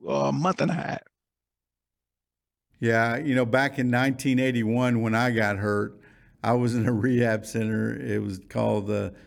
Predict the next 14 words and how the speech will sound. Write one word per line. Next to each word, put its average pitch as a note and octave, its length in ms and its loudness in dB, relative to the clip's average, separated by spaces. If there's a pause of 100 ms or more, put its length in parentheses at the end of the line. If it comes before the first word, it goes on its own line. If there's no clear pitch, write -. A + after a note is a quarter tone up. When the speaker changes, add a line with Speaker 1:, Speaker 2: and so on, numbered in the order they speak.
(200)
Speaker 2:
Dallas A#2 420 0
Rehab A2+ 480 0
Institute, G#2 640 -6 (440)
and G#2 340 -2
I A#2 200 0
was A2+ 200 0
in A2 120 2
that A2+ 200 0
rehab G#2+ 420 0
between G#2+ 380 -4
five A2 340 -2
to G2 60 -8
six - 340 -10
months. G#2 500 -6